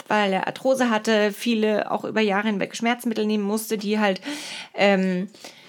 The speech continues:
ne, dass die halt natürlich bei der Bewegung keinen Schmerz haben und das geht halt auf die Niere. Und somit weißt du eigentlich halt, dass du zwar das Leben des Tieres ein bisschen verkürzt durch diese kontinuierliche, ähm, Medikamentenvergabe,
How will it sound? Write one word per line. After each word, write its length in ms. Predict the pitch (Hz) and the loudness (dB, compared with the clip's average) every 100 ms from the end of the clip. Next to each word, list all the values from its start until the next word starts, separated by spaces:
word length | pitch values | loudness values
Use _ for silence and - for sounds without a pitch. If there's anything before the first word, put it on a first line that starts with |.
| - - | -20 -4
ne, 140 | 226 | 0
dass 180 | 214 214 | 0 0
die 140 | 208 | 0
halt 140 | 196 190 | 2 2
natürlich 260 | 190 196 | 0 0
bei 80 | 190 | 2
der 100 | 196 | 2
Bewegung 340 | 196 202 196 196 | 4 4 4 4
keinen 200 | 202 185 | 2 2
Schmerz 340 | 190 190 190 | 4 4 4
haben 140 | 196 175 | 2 4
und 60 | |
das 180 | 185 185 | 2 4
geht 140 | 202 | 4
halt 140 | 202 190 | 4 2
auf 100 | 185 | 0
die 120 | 185 | 4
Niere. 440 | 196 247 262 262 262 - - - - - - - - _ - | 6 6 6 4 4 -6 -12 -10 -12 -14 -18 -20 -20 _ 2
Und 380 | 233 220 220 - | 4 4 2 0
somit 440 | 208 226 233 - _ _ _ - | 4 4 4 0 _ _ _ -2
weißt 340 | 196 202 233 | 6 6 6
du 60 | 247 | 4
eigentlich 360 | - 214 220 214 | 4 4 2 4
halt, 280 | 208 202 | 4 6
dass 160 | 202 190 | 4 0
du 80 | - | -6
zwar 200 | - 208 | 0 2
das 200 | 196 185 | 2 2
Leben 340 | 196 226 226 | 4 4 4
des 160 | 202 196 | 0 -2
Tieres 300 | - 214 214 | -2 -2 -2
ein 100 | 196 | 0
bisschen 300 | 214 220 196 | 0 0 2
verkürzt 840 | 196 175 - 233 277 - - - | 0 0 2 4 4 0 -8 -2
durch 140 | 214 208 | 0 0
diese 440 | - 190 180 - _ | 2 4 4 2 _
kontinuierliche, 960 | - 233 220 214 120 202 214 190 180 - - - | 2 4 6 4 4 2 4 6 4 0 -6 4
ähm, 400 | 190 180 175 165 - | 6 6 2 0 -4
Medikamentenvergabe, 1080 | 196 190 202 170 240 269 262 240 233 240 | -2 2 4 2 2 2 4 6 6 4